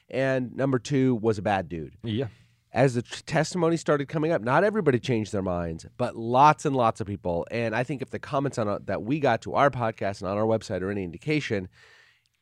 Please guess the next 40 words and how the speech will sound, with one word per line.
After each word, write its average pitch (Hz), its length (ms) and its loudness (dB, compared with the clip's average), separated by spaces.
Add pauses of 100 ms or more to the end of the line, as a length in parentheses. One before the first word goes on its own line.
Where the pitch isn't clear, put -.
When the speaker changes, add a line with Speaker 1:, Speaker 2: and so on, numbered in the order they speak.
(160)
Speaker 1:
really 139 600 4
very 120 280 4
few - 160 -10
people 95 540 -4
were 95 120 -10
pro 92 320 -2
Amber 85 260 -6
by 80 160 -8
the 73 160 -10
end. - 180 -14
They - 60 2
Speaker 2:
Look, 226 200 12
Speaker 1:
were - 60 2
all 117 120 6
pro 101 180 0
Johnny. 73 340 -8
Speaker 2:
I, 156 160 8
I 180 160 12
remain, 156 540 8
uh, 120 320 8
you 127 160 2
know, 104 200 6
I, - 140 8
I 147 120 8
believe 143 500 8 (240)
much 143 420 6
of 117 160 6
Amber 107 440 4
Heard's 104 280 2
testimony, 135 460 4
so 117 200 6
I 143 120 8
was 160 120 6
on 143 100 6
the 117 60 2
wrong 117 220 8
side 107 240 4
of 110 60 2
this, 131 180 2
but 120 300 6